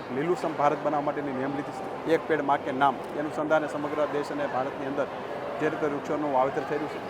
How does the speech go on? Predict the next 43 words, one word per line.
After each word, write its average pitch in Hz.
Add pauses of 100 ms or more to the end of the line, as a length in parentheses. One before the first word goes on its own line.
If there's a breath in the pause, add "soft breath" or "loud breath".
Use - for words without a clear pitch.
(320)
ખાસ 156
કરીને 160 (140)
વન 143
વિભાગ 147
દ્વારા 143 (340)
જે 160
રીતે 156 (380)
અલગ 156
અલગ 147
વન 156
બનાવી 156 (300)
વૃક્ષોનું 160
વાવેતર 156
ખૂબ -
સારા 151
પ્રમાણમાં 151
થઈ 170
રહ્યું 147
છે - (380)
અને 147
એ 160
અનુસંધાને 160
આજે 151
રાજ્યના 151 (580)
છોતેરમો 160
વન 151
મહોત્સવ 151 (240)
થોડાક 147
દિવસ 147
પહેલાં 147
આપણા 143
મુખ્યમંત્રી 151
આદરણીય 143
ભૂપેન્દ્રભાઈ 143
પટેલ 143
દ્વારા 143
ઉજવવામાં 147
આવ્યો. 151
એ 139
અનુસંધાને 147
આજ 135
બોટાદ 139
જિલ્લામાં 147